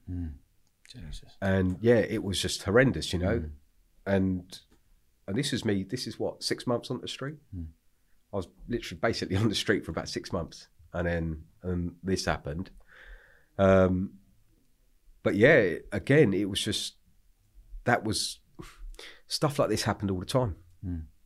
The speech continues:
Speaker 2: You don't hear it in the newspapers. It doesn't make the newspapers. You know, I remember coming back and, um,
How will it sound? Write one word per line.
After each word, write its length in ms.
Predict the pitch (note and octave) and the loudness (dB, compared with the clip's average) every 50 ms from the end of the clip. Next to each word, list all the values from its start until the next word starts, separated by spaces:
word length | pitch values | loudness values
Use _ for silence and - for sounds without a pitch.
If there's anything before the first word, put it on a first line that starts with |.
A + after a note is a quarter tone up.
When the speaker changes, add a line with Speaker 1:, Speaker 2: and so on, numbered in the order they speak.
| - - _ - | -20 -20 _ -6
Speaker 2:
You 80 | - - | -2 0
don't 120 | - - | 0 2
hear 180 | G2+ A#2+ A#2+ A2 | 2 2 2 2
it 40 | - | 0
in 60 | F2+ | -2
the 60 | F#2 | 0
newspapers. 800 | F#2+ A2 A#2 A#2 - - F#2 D#2+ - D#2 C#2 - - - - - - | 0 0 0 -2 -2 -4 -4 -4 -6 -10 -10 -10 -12 -14 -18 -18 -18
It 100 | - E2 - | -18 -8 -8
doesn't 240 | A#2 F#2+ G#2+ F#2+ - | -6 -6 -6 -6 -4
make 280 | F#2+ F#2+ G2+ G#2 G2+ - | -2 -2 -2 -2 -4 -6
the 100 | F2+ F2 | -4 -2
newspapers. 720 | F#2+ G2+ G#2 G#2 - - D#2+ D2+ - - C2 - - - - - - - _ - _ - | -2 -2 -2 -4 -6 -8 -8 -8 -10 -12 -16 -16 -18 -20 -20 -20 -20 -20 _ -20 _ -10
You 80 | F2+ | -6
know, 80 | F2 F2+ | -4 -2
I 40 | F2+ | -2
remember 420 | F#2 G2 F#2+ F#2 F#2 F2+ F2+ F2+ - - - - - _ _ - | 0 0 -2 -2 -2 -2 -4 -4 -8 -14 -18 -20 -20 _ _ -6
coming 260 | - F#2+ F#2 F2 F2 | -4 -2 -2 -2 0
back 320 | - A2 G#2 E2+ - - | 0 0 0 0 -2 -4
and, 200 | F2 E2+ E2 D#2+ F#2 | -6 -6 -2 -2 -2
um, 300 | F2 F2 F2 E2+ E2 | -2 0 -2 -4 -6